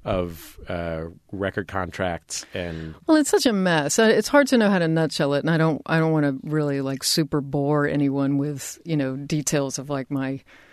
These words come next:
Speaker 2: my contractual junk. Um, the third, okay, so Till Tuesday had, had,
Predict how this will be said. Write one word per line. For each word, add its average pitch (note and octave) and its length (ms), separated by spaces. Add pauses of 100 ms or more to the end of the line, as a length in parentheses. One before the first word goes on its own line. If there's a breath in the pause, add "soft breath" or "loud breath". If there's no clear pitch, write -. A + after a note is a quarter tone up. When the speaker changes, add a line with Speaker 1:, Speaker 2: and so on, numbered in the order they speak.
(280 soft breath)
Speaker 2:
my C3 260
contractual C#3+ 1000
junk. C#3+ 440 (500 soft breath)
Um, D3+ 600
the F3 100
third, A#3 560
okay, F#3 220
so E3+ 300 (100)
Till C4 180
Tuesday B3 220
had, F3 260 (160)
had, D#3+ 480